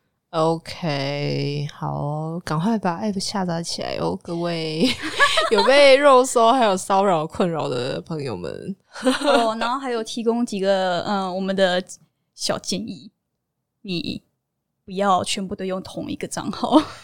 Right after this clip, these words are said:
Speaker 1: 哦，对啊，就是狡兔三窟。<laughs>
Speaker 2: 就是记得要分散风险。
Speaker 1: 对，对，对，对，对，或者是呢，你不时换名字。这样子。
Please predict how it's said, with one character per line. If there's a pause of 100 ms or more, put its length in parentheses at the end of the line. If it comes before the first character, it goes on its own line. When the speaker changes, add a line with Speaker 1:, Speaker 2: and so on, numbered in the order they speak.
(400)
Speaker 1:
哦，
对
啊，
就
是 (220)
狡
兔
三
窟。 (460)
<laughs>
Speaker 2:
就
是
记
得
要
分
散
风
险。 (480)
Speaker 1:
对，
对，
对，
对，
对，
或
者
是
呢，
你
不
时
换
名
字。 (220)
这
样 (120)
子。